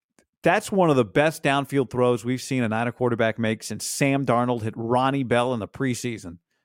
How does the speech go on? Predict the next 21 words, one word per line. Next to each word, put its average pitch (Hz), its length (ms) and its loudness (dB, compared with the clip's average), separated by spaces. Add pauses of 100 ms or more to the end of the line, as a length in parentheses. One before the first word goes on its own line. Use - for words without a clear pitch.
(340)
Similar 190 560 2
throw. - 400 -2 (760)
It 156 100 6
was 170 180 6
one 156 160 4
of 131 60 2
Brock's 123 340 0
best - 280 -4
throws 113 240 -4
of 95 60 -14
the 101 60 -14
year. - 320 -18
And 139 140 -4
you 139 100 0
loved 165 260 2
it 147 120 -8
'cause 123 180 -8
it 139 160 -8
was 131 180 -6
a 117 120 -6
rare, 123 720 0